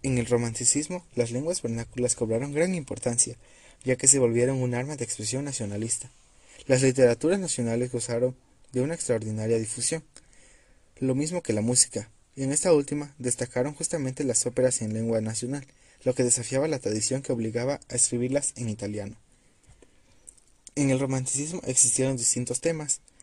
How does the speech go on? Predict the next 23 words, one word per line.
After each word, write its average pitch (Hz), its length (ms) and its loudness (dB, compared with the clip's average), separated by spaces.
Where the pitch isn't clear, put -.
pero 123 160 2
los 120 120 8
más 127 160 -2
frecuentes 151 500 0
se - 80 4
abocaron 139 580 -2
en 120 120 0
los 110 140 2
siguientes: 113 580 -4
el 135 160 4
amor, 135 360 -2
la 120 160 2
pasión 120 320 0
y 113 60 2
la 113 100 4
emoción, 135 480 0
la 117 200 4
nación, 131 460 2
la 113 180 6
historia 113 360 6
y 110 60 6
el 110 100 4
pueblo, 113 380 6